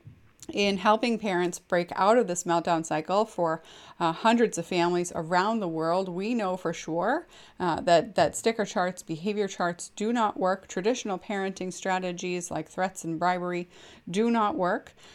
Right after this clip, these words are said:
because they are focused on control. Now, when you're in host-, hostage negotiations, uh, experience, what's going on with the hostage taker, right? They have control. Uh, let's look at this from a, from the real life experience. You might have,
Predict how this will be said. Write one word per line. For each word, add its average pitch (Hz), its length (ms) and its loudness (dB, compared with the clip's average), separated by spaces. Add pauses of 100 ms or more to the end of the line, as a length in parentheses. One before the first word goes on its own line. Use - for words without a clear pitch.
(140)
because 196 540 2
they 202 200 0
are 196 160 4
focused 175 560 -2
on 170 220 0
control. 175 720 0
Now, 180 180 2
when 180 180 0
you're 175 200 0
in 175 300 0
host-, 226 600 0
hostage 220 540 0
negotiations, 185 1120 -2
uh, 170 400 2
experience, 170 800 -4 (560)
what's 254 300 4
going 208 300 2
on 208 320 2
with 175 140 -2
the 180 100 -2
hostage 220 540 -2
taker, 165 320 -2
right? 190 280 2
They 196 140 0
have 208 180 2
control. 180 720 -2
Uh, 190 180 2
let's 202 280 0
look 247 160 0
at 240 140 0
this 180 220 0
from 180 180 -2
a, 170 140 -2
from 180 260 -4
the 175 80 0
real 240 500 2
life 190 320 0
experience. - 720 -8
You 185 120 -4
might 190 200 0
have, 180 140 -2